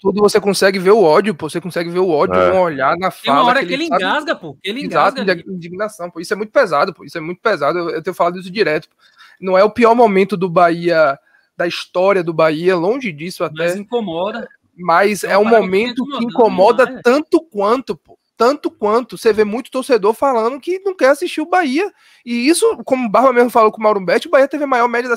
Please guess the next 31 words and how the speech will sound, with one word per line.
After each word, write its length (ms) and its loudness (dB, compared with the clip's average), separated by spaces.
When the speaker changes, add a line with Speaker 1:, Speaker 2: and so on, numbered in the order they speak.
Speaker 1:
na 160 0
Série 180 -2
C, 200 4
pô. 300 -4
Maior 200 0
média 180 -4
de 60 -12
público 260 -20
na 80 -8
Série 180 -8
C. 240 -4
Hoje 160 -4
a 40 -6
gente 80 -6
tá 60 -4
Speaker 2:
Sim. 40 2
Speaker 1:
na 80 2
Série 300 -2
A, 160 2
sim, 320 -10
mas 200 2
ainda 240 0
assim 200 0
aquele 200 -4
Bahia 260 2
que 100 -10
você 180 -6
não 140 2
consegue, 500 -2
tá, 180 0
sabe? 320 0